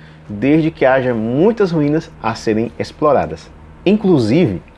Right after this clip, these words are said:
a ideia principal do jogo é ser um R P G de exploração de masmorras, no qual o grupo de personagens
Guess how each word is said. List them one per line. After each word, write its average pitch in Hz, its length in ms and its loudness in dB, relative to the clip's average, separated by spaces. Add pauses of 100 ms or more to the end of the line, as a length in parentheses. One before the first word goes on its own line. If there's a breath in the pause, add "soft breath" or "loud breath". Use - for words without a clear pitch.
(100)
a 123 180 2
ideia 123 260 2
principal 139 400 -4
do 98 100 -2
jogo 107 300 -2
é 104 120 -2
ser 117 180 -2
um 113 40 0
R 117 100 -2
P 110 160 -2
G 107 100 -2
de 101 280 -2
exploração 123 680 0
de 123 80 -2
masmorras, 110 760 -2
no 175 120 0
qual 127 360 0
o 156 60 0
grupo 135 400 -2
de 127 80 -8
personagens 101 760 -6